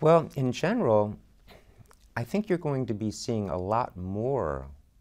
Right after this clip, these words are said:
one X X fields in bibliographic records, and there are a couple of reasons for this. Um, one of the major reasons is the fact that R D A makes you think about or actually decide whether you're dealing with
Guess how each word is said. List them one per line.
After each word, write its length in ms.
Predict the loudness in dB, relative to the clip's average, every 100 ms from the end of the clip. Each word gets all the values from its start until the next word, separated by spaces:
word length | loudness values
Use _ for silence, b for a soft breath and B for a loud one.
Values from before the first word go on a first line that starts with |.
| -18
one 240 | -2 0 0
X 320 | -4 -8 -4
X 460 | -2 -4 -12 -16 -20 -20
fields 500 | -8 -4 -4 -6 -10 -10
in 120 | -8
bibliographic 800 | -8 -8 -10 -4 -4 -4 -10 -4
records, 640 | -4 -4 -6 -8 -10 -14 -12
and 260 | -8 -6
there 120 | -4 -6
are 60 |
a 180 | -8 -6
couple 260 | -4 -2 -2
of 100 | -2
reasons 320 | -4 -4 -10
for 200 | -8 -8
this. 480 | -4 -6 -8 -14 -18 -14
Um, 280 | -12 -12 -14 -16
one 360 | -8 -2 -2
of 220 | -2 -6
the 140 | -8 -8 -10 -16
major 520 | -10 -4 -4 -2 -4
reasons 580 | -4 -6 -8 -8 -8 -10 -6
is 340 | -6 -6 -8
the 120 | -12
fact 420 | -4 0 0 -2 -8
that 200 | -6 -6 -4
R 140 | -2 -2
D 240 | -4 -4
A 240 | -2 -4 -6
makes 480 | -6 -8 -10 -14
you 340 | -6 -4 -4 -8 b b b _
think 420 | -14 -2 -2 -2
about 460 | 0 2 4 2 0
or 140 | 0
actually 320 | 0 -2 -8
decide 600 | -8 -10 -4 2 2 2 -2
whether 240 | -4 -2
you're 220 | -4 -6
dealing 400 | -4 -6 -4 -4
with 280 | -4 -6 -8